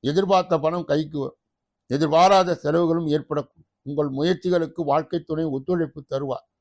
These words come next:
பிள்ளைகளின் விருப்பத்தை நிறைவேற்றுவீர்கள். மாலையிலே நண்பர்களை தொடர்பு கொண்டு அலுவலக தொடர்பான மகிழ்ச்சி தரும் செய்தி ஒன்று கூறும் வாய்ப்பு உள்ளது. வியாபாரம் விறுவிறுப்பாக நடைபெறும். புதிய வாடிக்கையாளர் அறிமுகமாவார்கள். லட்சுமி நரசிம்மரை வழிபடுவது நன்று. நட்சத்திர பலன்கள்.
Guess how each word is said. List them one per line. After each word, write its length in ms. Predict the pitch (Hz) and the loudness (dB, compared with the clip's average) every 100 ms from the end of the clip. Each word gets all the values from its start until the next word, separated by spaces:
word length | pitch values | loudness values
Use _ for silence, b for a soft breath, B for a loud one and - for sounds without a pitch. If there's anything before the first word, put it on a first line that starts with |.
| _ _ _ _ _ _ | _ _ _ _ _ _
பிள்ளைகளின் 480 | 190 220 214 202 185 | 2 4 4 2 0
விருப்பத்தை 460 | 175 190 185 - 175 | 0 2 0 0 2
நிறைவேற்றுவீர்கள். 720 | 160 180 185 165 165 175 180 | 4 4 4 2 0 0 2
மாலையிலே 460 | 156 190 185 170 180 | 2 2 2 2 2
நண்பர்களை 400 | 160 175 185 165 | -2 0 0 0
தொடர்பு 300 | - 156 175 | 0 -2 -2
கொண்டு 200 | 160 160 160 | -4 0 0
அலுவலக 380 | 151 185 175 156 | 2 2 2 0
தொடர்பான 460 | 170 156 160 160 | -2 -2 -2 -2
மகிழ்ச்சி 380 | 143 160 185 180 | -6 -10 -14 _
தரும் 320 | _ 156 143 131 | _ -2 -2 -4
செய்தி 280 | 165 180 | -2 0
ஒன்று 260 | 165 147 135 | -2 -6 -10
கூறும் 360 | 139 175 185 185 _ _ _ - | -14 -8 -6 -8 _ _ _ -2
வாய்ப்பு 360 | 143 185 - 160 | 2 2 0 -4
உள்ளது. 280 | 147 135 - _ _ _ _ - | -4 -4 -8 _ _ _ _ 0
வியாபாரம் 460 | 160 208 202 185 165 | 4 6 6 6 4
விறுவிறுப்பாக 600 | 175 190 175 - 160 156 | 2 2 0 0 0 0
நடைபெறும். 480 | 151 165 156 185 180 | -2 -2 -2 -6 -8
புதிய 240 | 175 208 | -4 0
வாடிக்கையாளர் 640 | 185 170 175 175 165 156 143 | 4 4 2 0 2 4 2
அறிமுகமாவார்கள். 720 | 175 180 165 160 156 151 175 | 0 -2 0 2 2 2 0
லட்சுமி 400 | 147 147 - 220 | 0 -4 -4 -2
நரசிம்மரை 560 | 190 165 - 165 151 175 - _ _ _ _ - | 0 -2 -4 -14 -6 -6 -8 _ _ _ _ -4
வழிபடுவது 680 | 127 165 190 175 151 135 175 | 0 2 2 2 2 0 -2
நன்று. 380 | 139 123 123 123 _ _ _ _ _ _ _ _ _ - | -4 -8 -10 -16 _ _ _ _ _ _ _ _ _ -6
நட்சத்திர 480 | 156 160 233 165 170 | -4 0 -2 0 -2
பலன்கள். 460 | 160 139 127 131 | 0 -4 -6 -12